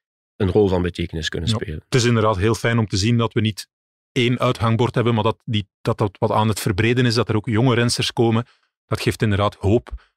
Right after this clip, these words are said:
Speaker 2: dat er een, eh, een opvolging is en dat, dat er misschien meerdere, dat we misschien meerdere uithangborden in België zullen hebben. Heel fijn om te zien.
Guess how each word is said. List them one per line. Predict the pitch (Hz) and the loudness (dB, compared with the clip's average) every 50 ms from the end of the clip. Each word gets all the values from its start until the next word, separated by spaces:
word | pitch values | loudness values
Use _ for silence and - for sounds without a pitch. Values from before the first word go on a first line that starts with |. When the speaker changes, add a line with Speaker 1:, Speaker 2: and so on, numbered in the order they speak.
| _ _ | _ _
Speaker 2:
dat | - 113 - - | -8 -8 -4 -4
er | 104 | -2
een, | 101 98 95 92 | -2 -2 -2 -2
eh, | 95 92 92 92 92 - | -2 -2 -2 -4 -4 -4
een | - 101 - | -4 -4 0
opvolging | - 120 - - - 127 107 95 90 98 101 | -2 -2 -2 0 0 0 2 2 0 0 0
is | 98 - | 0 -2
en | 110 101 | -2 -2
dat, | 98 101 95 _ _ | -2 -4 -6 _ _
dat | - 98 - | -6 -6 -4
er | - 101 | -2 -2
misschien | 98 - - - 104 101 101 | -2 -2 0 0 0 2 2
meerdere, | 101 107 117 127 110 117 113 107 | 2 4 2 2 2 2 2 2
dat | 104 101 101 | 2 2 0
we | 101 | 0
misschien | 95 98 - - - 98 | 0 -2 -4 -4 -4 -4
meerdere | 95 98 107 104 98 95 98 95 | -2 -2 -2 0 0 -2 -2 -2
uithangborden | 98 98 - 98 98 98 92 101 98 95 98 | -2 -4 -4 -4 -4 -2 -2 -2 -2 -2 -2
in | 98 92 | -2 -2
België | 95 98 101 95 | -2 -2 -2 -2
zullen | 92 101 95 95 | -4 -4 -4 -4
hebben. | 92 90 95 95 | -4 -4 -2 -2
Heel | 87 104 120 147 143 | 0 2 2 2 2
fijn | - - 120 110 110 | 2 0 -2 0 0
om | 104 | -2
te | - 101 | -2 -2
zien. | 87 92 104 95 | -2 -2 -4 -4